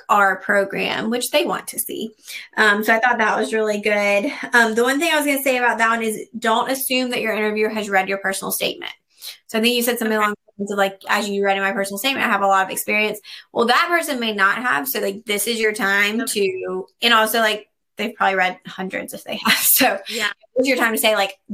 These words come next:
Speaker 1: "This is where I have experience and why I wanna do that." Another good thing you
Speaker 2: Okay.
Speaker 1: did, um,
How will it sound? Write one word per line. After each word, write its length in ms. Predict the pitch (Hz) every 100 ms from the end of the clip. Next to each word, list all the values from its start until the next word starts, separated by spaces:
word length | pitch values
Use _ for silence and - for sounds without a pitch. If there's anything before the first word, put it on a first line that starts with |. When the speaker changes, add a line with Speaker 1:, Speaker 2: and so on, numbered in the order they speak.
| 208 -
Speaker 1:
"This 220 | 247 294
is 100 | 262
where 160 | 220 196
I 40 |
have 180 | 208 190
experience 560 | 190 - 196 190 185 -
and 180 | 190
why 540 | 180 180 180 175 170 175
I 60 | 185
wanna 160 | 185
do 60 | 180
that." 180 | 175 - - - -
Another 400 | - 269 240 339
good 200 | 277 277
thing 180 | 269 339
you 120 | 349 302
Speaker 2:
Okay. 140 | 247 220 247
Speaker 1:
did, 140 | 262 - -
um, 440 | 240 226 208 208